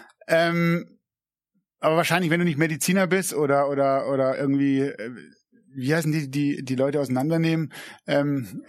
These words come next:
Gerichtsmediziner oder so, dann ist der dir vielleicht noch ein bisschen verborgen. Vielleicht kennst du ihn mehr unter dem Musculus tensor fasciae latae, dann vielleicht so.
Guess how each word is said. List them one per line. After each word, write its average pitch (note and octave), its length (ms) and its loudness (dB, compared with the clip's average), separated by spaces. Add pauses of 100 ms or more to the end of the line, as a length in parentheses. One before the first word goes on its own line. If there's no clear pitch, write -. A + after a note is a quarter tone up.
(140)
Gerichtsmediziner E3+ 960 2
oder E3+ 160 2
so, F3+ 220 2 (640)
dann E3+ 200 4
ist G3 240 0
der F#3+ 80 4
dir F3+ 140 2
vielleicht E3 260 0
noch D#3+ 120 2
ein D3 80 -2
bisschen E3 300 0
verborgen. D3+ 440 2
Vielleicht D#3 260 2
kennst F3 280 0
du F3+ 40 2
ihn D#3 80 2
mehr D3+ 160 2
unter D#3 160 2
dem D3 140 2
Musculus F3+ 520 0
tensor E3+ 640 2
fasciae D#3+ 560 2
latae, C#3+ 520 -2
dann C#3 220 -2
vielleicht C#3 380 -2
so. D#3 180 -2